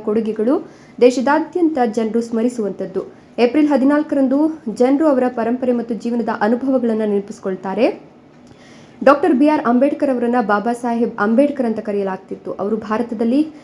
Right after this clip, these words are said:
ನ್ಯಾಯಶಾಸ್ತ್ರಜ್ಞ, ರಾಜಕಾರಣಿ, ಅರ್ಥಶಾಸ್ತ್ರಜ್ಞ ಮತ್ತು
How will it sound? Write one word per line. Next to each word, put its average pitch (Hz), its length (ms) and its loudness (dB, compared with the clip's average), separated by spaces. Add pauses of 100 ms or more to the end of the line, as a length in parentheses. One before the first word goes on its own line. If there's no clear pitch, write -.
(240)
ನ್ಯಾಯಶಾಸ್ತ್ರಜ್ಞ, 262 840 0 (160)
ರಾಜಕಾರಣಿ, 220 560 -2 (140)
ಅರ್ಥಶಾಸ್ತ್ರಜ್ಞ 226 840 -4
ಮತ್ತು 208 200 -2